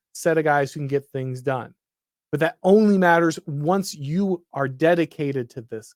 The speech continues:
cause. And until then, you deserve to be stripped of power, and you deserve maga coalition members, you deserve conservatives, you deserve real right-wingers to be coming after and saying, "You have to get this stuff done.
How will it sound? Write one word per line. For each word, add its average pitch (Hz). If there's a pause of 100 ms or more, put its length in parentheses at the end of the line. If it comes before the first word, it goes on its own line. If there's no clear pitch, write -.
cause. - (800)
And 135
until 208
then, 185 (280)
you 170
deserve 165
to 143
be 127
stripped -
of 180
power, 131 (200)
and 151
you 220
deserve 196
maga 170
coalition 180
members, 170
you 175
deserve 175 (240)
conservatives, 170
you 175
deserve 175 (160)
real 175
right-wingers 170
to - (260)
be 135
coming 202
after 170
and 147
saying, 147 (260)
"You 202
have 185
to 190
get 160
this 165
stuff 160
done. 156